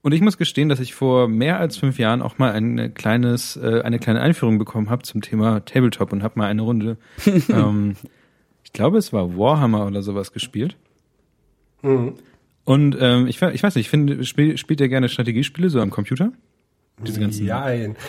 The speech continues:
Speaker 3: Ich hab früher Civilization gespielt, aber auch nur, ich spiel's immer nur einmal, dann spiel ich zwölf Stunden, danach deinstalliere ich das
Speaker 1: <laughs>
Speaker 3: immer, weil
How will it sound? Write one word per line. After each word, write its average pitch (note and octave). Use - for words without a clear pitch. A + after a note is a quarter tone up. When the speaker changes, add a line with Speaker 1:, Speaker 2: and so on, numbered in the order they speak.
Speaker 3:
Ich C#3
hab D3
früher D3+
Civilization C#3+
gespielt, C3+
aber A#2+
auch A#2+
nur, C3
ich D3
spiel's -
immer D#3+
nur D3
einmal, D3
dann A#2+
spiel C3+
ich C3
zwölf C3
Stunden, D#3
danach B2
deinstalliere B2+
ich E3
das A2
Speaker 1:
<laughs> -
Speaker 3:
immer, A2
weil G#2+